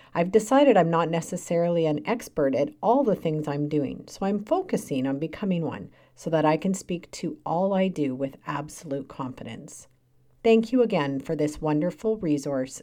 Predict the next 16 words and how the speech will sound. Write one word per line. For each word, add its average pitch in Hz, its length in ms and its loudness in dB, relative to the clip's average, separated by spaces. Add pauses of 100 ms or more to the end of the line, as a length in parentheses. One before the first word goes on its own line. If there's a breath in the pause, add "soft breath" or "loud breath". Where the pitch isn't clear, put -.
and 139 240 -4
response." - 800 -12 (1300 soft breath)
Well, 185 200 6
Tracy, 185 600 0
thank 185 500 -2
you 170 440 0
for 170 260 -4
reaching 165 440 -4
out 151 260 0
to - 120 -8
me 170 180 0
on 165 140 -2
LinkedIn 156 640 0
and 143 200 -2
for 147 180 -2
connecting. 175 880 -2